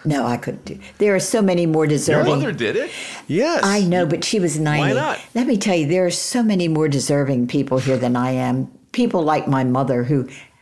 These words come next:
Speaker 1: never missed an inning of any game, whether it's on the West Coast <laughs> or the East Coast, whether they stay up till two in the morning. And they are so conversant with terms and history and,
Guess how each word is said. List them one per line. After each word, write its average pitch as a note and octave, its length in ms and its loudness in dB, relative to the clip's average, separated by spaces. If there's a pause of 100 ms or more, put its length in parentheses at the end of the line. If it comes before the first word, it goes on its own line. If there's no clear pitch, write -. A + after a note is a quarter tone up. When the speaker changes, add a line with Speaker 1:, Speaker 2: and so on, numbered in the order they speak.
(240)
Speaker 1:
never E3+ 500 2
missed D3 460 -2 (680)
an D3+ 220 4 (180)
inning D3+ 560 2
of C#3+ 320 -2
any D#3 220 2
game, C3+ 420 0
whether C3+ 240 0
it's C3+ 160 -4
on C3+ 160 0
the B2 80 0
West D#3 340 -2
Coast - 460 -2
<laughs> - 0 -
or F3 60 -2
the E3+ 280 -6
East E3 240 -2
Coast, D3+ 300 0 (300)
whether D#3+ 280 2
they C#3+ 140 0
stay D#3+ 380 0
up D#3+ 160 -4
till D3 220 -2
two F3 260 0
in E3+ 100 0
the D#3+ 100 0
morning. D#3+ 560 0 (880)
And F3+ 220 2
they F3+ 240 2
are D#3+ 140 0
so G3 260 0
conversant C#3 800 -2
with C#3 240 -2
terms B2+ 720 -2
and A#2+ 300 0
history C3+ 880 0
and, A#2 260 -6